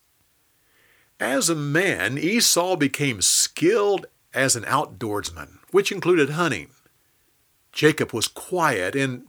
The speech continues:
preferred to stay home. Rebekah loved Jacob, but Isaac loved the taste of wild game, so he preferred Esau.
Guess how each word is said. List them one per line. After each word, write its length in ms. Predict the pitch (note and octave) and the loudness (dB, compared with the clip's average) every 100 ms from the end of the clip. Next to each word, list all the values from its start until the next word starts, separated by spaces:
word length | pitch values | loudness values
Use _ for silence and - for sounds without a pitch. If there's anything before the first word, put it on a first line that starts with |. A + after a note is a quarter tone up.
| _ | _
preferred 540 | C#3+ B2 - G#3 G#3 D3 | -4 -4 0 2 2 0
to 80 | |
stay 300 | C#3 - G#3 | -2 0 -2
home. 560 | F3 E3 G#3+ A2+ D#2+ C#2+ _ _ _ _ _ _ _ _ _ _ - | -2 -4 -8 -12 -14 -20 _ _ _ _ _ _ _ _ _ _ -16
Rebekah 800 | E2 D2+ C3+ F#3+ - D#2+ G#1 - - | -14 -8 -2 -2 -2 -12 -12 -18 -12
loved 500 | G#2+ E3+ A3+ D3+ G#2 | -2 0 0 -4 -2
Jacob, 640 | F3+ A#3+ A#3+ - F#2 B2 _ _ _ _ _ | 2 2 -2 -8 -8 -10 _ _ _ _ _
but 240 | A2 G#2+ _ _ _ - | -4 -4 _ _ _ -6
Isaac 680 | F3 D4+ G3 - D#2 A2+ _ _ - | -2 -2 -2 -2 -4 -10 _ _ -8
loved 500 | A2+ F3+ A#3+ G#3+ C3+ | -2 0 0 -2 -6
the 100 | G#2 | -6
taste 540 | - D3 A3+ A3 - | -4 -2 0 -2 -4
of 200 | G#2 E2 | -6 -6
wild 480 | F#2 C3 F3 F#3 C3+ | -8 -6 -6 -6 -6
game, 580 | F#3 A#3 C#3+ F2+ D2+ - _ _ _ - | -6 -6 -8 -10 -14 -20 _ _ _ -4
so 280 | - B2 G#2+ | 0 2 0
he 560 | - B3+ B3+ F#2 G2+ | -2 -2 0 -4 -8
preferred 720 | - C3 A#2 G#2+ E2 F#2+ G#2+ - | -8 -6 -4 -4 -4 -4 -8 -12
Esau. 440 | G2+ F#2 - B1 | -10 -6 -6 -8